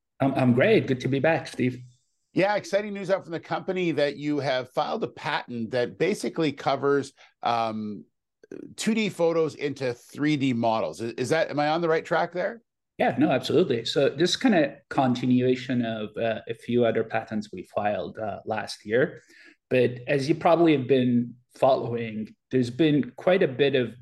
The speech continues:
Speaker 1: breakthroughs in the past, I would say, four to six months with Chat G P T, large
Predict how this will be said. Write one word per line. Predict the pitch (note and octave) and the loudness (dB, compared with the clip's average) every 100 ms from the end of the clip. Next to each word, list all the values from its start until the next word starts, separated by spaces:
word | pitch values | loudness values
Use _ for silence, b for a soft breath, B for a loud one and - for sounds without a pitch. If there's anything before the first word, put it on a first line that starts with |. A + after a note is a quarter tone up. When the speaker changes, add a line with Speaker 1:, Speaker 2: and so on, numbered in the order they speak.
| - | -4
Speaker 1:
breakthroughs | A#2+ B2 - A2+ G#2+ | -4 -4 -6 -4 -4
in | A2+ | -4
the | G#2+ | -4
past, | - A2 G#2+ | 0 -2 -2
I | G#2+ | -6
would | G2+ | -8
say, | - G#2+ | -10 -12
four | - A2 | -4 -4
to | - | -2
six | G2+ - A2 - | -6 -4 -6 -4
months | G#2 A2 G#2 - | -4 -2 -4 -8
with | G2+ - - | -16 -16 -6
Chat | - A2+ G#2+ | 0 0 -2
G | A2+ | -8
P | A2 G#2+ | -8 -10
T, | G2+ A#2+ G#2+ G#2 G#2 | -8 -8 -8 -8 -4
large | A2 G#2+ G#2+ | 0 0 -2